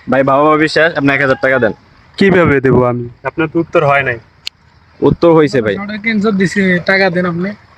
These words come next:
Speaker 2: টাকা কি এত সহজ ভাই? এত সহজ হলে হইতো? আপনি ভালোভাবে ভেবে দেখেন।
Speaker 1: ভাই, আর কত ভাববো বলেন?
Speaker 2: আবারও, আচ্ছা, ওনাদের, ওনারা উত্তরটা পারতেছে না,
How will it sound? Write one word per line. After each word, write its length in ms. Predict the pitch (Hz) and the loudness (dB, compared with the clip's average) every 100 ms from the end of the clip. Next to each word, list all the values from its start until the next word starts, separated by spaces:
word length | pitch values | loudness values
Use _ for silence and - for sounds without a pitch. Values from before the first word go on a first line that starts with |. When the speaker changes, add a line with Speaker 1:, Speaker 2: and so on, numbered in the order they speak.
| - | -6
Speaker 2:
টাকা 220 | 160 170 196 170 156 | -4 0 0 0 0
কি 100 | - 170 | 2 0
এত 140 | 165 | 2
সহজ 340 | 185 180 165 151 | 0 2 2 0
ভাই? 220 | 139 151 127 - 285 _ | -4 -4 -6 -10 -14 _
এত 140 | 151 185 | -4 -2
সহজ 280 | 165 180 180 | 0 0 2
হলে 180 | 175 170 | 2 2
হইতো? 300 | 160 156 185 135 175 170 - - - | 0 2 2 0 -2 -16 -20 -20 -10
আপনি 480 | 147 151 190 202 196 | -6 -2 2 4 4
ভালোভাবে 480 | 156 147 175 185 175 147 | 2 2 2 0 0 0
ভেবে 200 | 143 151 | 0 0
দেখেন। 300 | 147 123 117 - _ _ _ _ _ _ | -2 -2 -8 -12 _ _ _ _ _ _
Speaker 1:
ভাই, 100 | - | -2
আর 120 | 147 147 | 0 0
কত 180 | 165 170 | -2 0
ভাববো 340 | 143 123 117 | 0 -2 -2
বলেন? 260 | 110 123 160 - _ - - _ _ _ - - - _ _ - - - - _ _ - | 0 -2 -6 -14 _ -20 -20 _ _ _ -20 -20 -20 _ _ -12 -12 -20 -20 _ _ -4
Speaker 2:
আবারও, 580 | 160 185 214 226 240 240 - | 0 2 2 4 4 2 -2
আচ্ছা, 300 | - 190 226 | -4 -2 2
ওনাদের, 520 | 226 220 233 240 240 196 | 2 2 2 2 2 2
ওনারা 360 | 196 202 214 | 2 2 2
উত্তরটা 400 | 202 190 214 220 | 2 2 0 0
পারতেছে 480 | 208 185 - 202 202 | 0 0 0 0 0
না, 140 | 202 | 0